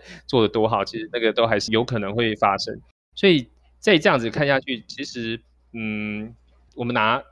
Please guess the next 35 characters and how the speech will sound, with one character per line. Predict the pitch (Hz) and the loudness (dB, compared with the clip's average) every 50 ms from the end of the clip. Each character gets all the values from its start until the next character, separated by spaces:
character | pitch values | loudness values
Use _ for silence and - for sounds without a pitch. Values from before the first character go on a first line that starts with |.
| _ _ _ | _ _ _
就 | - 147 | -2 2
是 | 135 151 | 2 4
万 | 156 196 185 139 | 4 4 4 4
华 | 120 117 104 101 | 4 4 4 4
的 | 101 113 110 107 | 4 2 2 0
事 | 104 - - 135 113 | 0 -4 -6 -8 -4
件 | 120 127 113 98 95 | 0 0 0 0 -2
来， | 92 95 98 107 - _ _ _ _ | -6 -8 -10 -12 -16 _ _ _ _
群 | - - 120 104 | -16 -14 -12 -10
聚 | - - 131 | -4 -2 -2
的 | 110 107 | -2 -2
事 | 104 - 113 | -2 -4 -6
件 | 107 117 107 | -6 -6 -6
来 | 101 98 - | -6 -8 -12
看， | - 113 - - - | -14 -14 -14 -16 -18
其 | - - | -8 0
实 | 214 247 | 2 4
我 | 214 | 4
们 | 143 123 | 4 4
可 | 143 | 4
以 | 156 139 | 2 4
看 | 156 160 139 123 | 4 2 2 4
到 | 139 127 117 | 4 2 4
在 | 113 151 131 120 | 4 4 4 4
社 | - - 165 | 4 2 2
会 | 143 147 131 | 4 2 2
上 | 120 - 131 117 104 - - _ - - - _ _ _ _ _ _ | 2 2 2 2 2 0 -6 _ -20 -20 -20 _ _ _ _ _ _
有 | - 131 127 127 | 2 4 4 4
几 | 151 - - 127 113 | 2 0 -2 0 0
个 | 110 | 0
地 | 107 - 147 131 | 2 2 2 2
方， | 127 120 123 - | 2 2 2 2
只 | - 120 | 2 2
要 | 127 165 185 175 | 4 4 4 4
有 | 139 113 104 104 - | 2 2 0 -2 -6